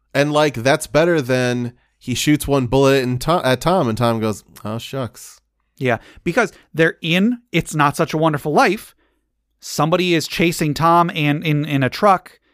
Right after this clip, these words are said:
Speaker 2: and trying to run him off the road. Their truck hits another car and explodes. So, like, there is precedence for
Speaker 1: <laughs> Yeah.
Speaker 2: someone getting killed and Tom not being on the hook for it.
Speaker 1: Yeah, yeah. Yeah, yeah. Uh, well,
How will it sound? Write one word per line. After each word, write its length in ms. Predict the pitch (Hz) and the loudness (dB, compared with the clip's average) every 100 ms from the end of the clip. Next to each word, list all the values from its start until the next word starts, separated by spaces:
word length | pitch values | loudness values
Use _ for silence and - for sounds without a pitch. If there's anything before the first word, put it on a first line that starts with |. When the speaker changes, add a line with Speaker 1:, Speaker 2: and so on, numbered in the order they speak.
| _ _ | _ _
Speaker 2:
and 400 | 156 143 139 131 | -4 -2 -2 -2
trying 240 | - 151 | -2 0
to 60 | 135 | 0
run 180 | 139 147 | 2 2
him 100 | 147 | 2
off 140 | 139 | 0
the 100 | 139 | -2
road. 440 | 135 196 165 175 185 _ _ _ _ _ _ _ _ | 2 4 4 2 -6 _ _ _ _ _ _ _ _
Their 180 | 135 160 | -2 -2
truck 300 | - 190 175 | 2 2 2
hits 240 | 175 165 | -2 -2
another 180 | 156 143 | 2 0
car 240 | - 185 | 2 2
and 80 | 170 | 2
explodes. 580 | 147 - 185 196 104 - | -2 -2 2 2 0 -8
So, 160 | - 156 | -2 0
like, 180 | 143 | 2
there 140 | 156 180 | 2 2
is 120 | 190 | 0
precedence 760 | - 247 226 202 175 147 - - - - 120 | 0 0 0 0 0 -2 -6 -14 -16 -6 -2
for 380 | 185 175 170 160 - | 2 4 4 2 -2
Speaker 1:
<laughs> 60 | |
Yeah. 140 | 120 139 | 0 2
Speaker 2:
someone 340 | 185 180 170 | 4 2 0
getting 260 | 160 170 165 | 0 0 -2
killed 380 | - 214 180 180 | 2 2 2 0
and 160 | 160 | -4
Tom 380 | - 185 175 165 | -2 0 0 0
not 300 | 147 165 139 | 0 0 -2
being 200 | 170 165 | -4 -2
on 140 | 156 | 0
the 100 | 147 | 0
hook 220 | 135 208 - | 2 0 -2
for 260 | - 110 | -8 -8
it. 220 | 117 - - | -8 -14 -4
Speaker 1:
Yeah, 220 | 120 208 | 0 2
yeah. 460 | 208 233 285 120 90 _ _ _ _ _ _ _ | 2 -2 -2 -6 -8 _ _ _ _ _ _ _
Yeah, 580 | 104 151 254 240 208 92 - _ _ | -8 -6 -2 -2 -4 -8 -20 _ _
yeah. 380 | - 147 165 101 - _ - - | -6 -4 -4 -6 -14 _ -20 -14
Uh, 260 | 123 117 117 | -12 -12 -12
well, 540 | 135 143 151 160 160 | -6 0 0 0 -4